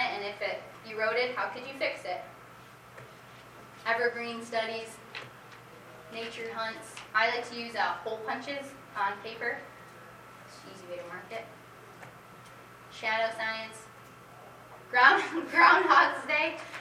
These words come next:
Uh, this one's a little silly. Sometimes I'm a little silly, but it's kind of fun 'cause the kids love it. But, uh, I just printed out some groundhogs and laminated them. And, but think about the things you can do. The history of groundhogs, the vernal equinox in the solar system, animals coming out of hibernation.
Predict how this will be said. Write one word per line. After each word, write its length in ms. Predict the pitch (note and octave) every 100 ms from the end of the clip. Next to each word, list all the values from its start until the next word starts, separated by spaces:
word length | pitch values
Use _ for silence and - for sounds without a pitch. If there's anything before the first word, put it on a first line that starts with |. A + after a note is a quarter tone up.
| -
Uh, 280 | A3 G#3+ F#3 - - - - - - C#4 C4 B3+
this 140 | F4
one's 160 | G#4 G4+
a 40 |
little 160 | F4 D4
silly. 360 | - G4+ -
Sometimes 380 | - G#4 A#4 G#4
I'm 120 | F4
a 20 | E4
little 220 | D4 C#4
silly, 240 | D4 B3+ A#3
but 80 |
it's 120 | A3+ C4
kind 180 | D#4+ D4+
of 60 |
fun 200 | C#4 G#3+
'cause 200 | G3+ A#3 A3
the 60 |
kids 280 | A#3 A#3+ -
love 160 | G3+ G#3
it. 80 | -
But, 220 | A3 - - - - -
uh, 180 | G#3
I 40 | D4
just 180 | F#4 - - -
printed 220 | - F#4+ E4+
out 160 | D4
some 140 | - B3
groundhogs 600 | B3 F4 F#4 C#4 C#4 C4
and 120 | A3+
laminated 580 | A#3 B3 C4 B3+ C4 C4
them. 220 | C4 C4
And, 100 | A3+ - - -
but 220 | C4+ - -
think 160 | G4
about 220 | A4 A#4
the 180 | G#4 G4+
things 220 | G4 F#4
you 140 | F4+ F4+
can 100 | E4+
do. 220 | F#4 -
The 60 | G#3+ A3 D4+
history 400 | E4 - E4+ D#4
of 140 | -
groundhogs, 680 | D4 D#4 D4+ - F#3 - -
the 120 | C#4
vernal 420 | C#4 D#4+ E4 E4+
equinox 680 | D4 E4 B3+ - - F#3 -
in 100 | B3+
the 80 | B3+ -
solar 340 | D#4+ D#4+ C4+
system, 440 | - G3+ G3 G#3 G3 - -
animals 440 | D4 F#4 F#4+ D4 B3+
coming 280 | D4+ D4+ D4+
out 80 | D4
of 100 | C4
hibernation. 640 | C4 C4+ C4 B3+ C4 -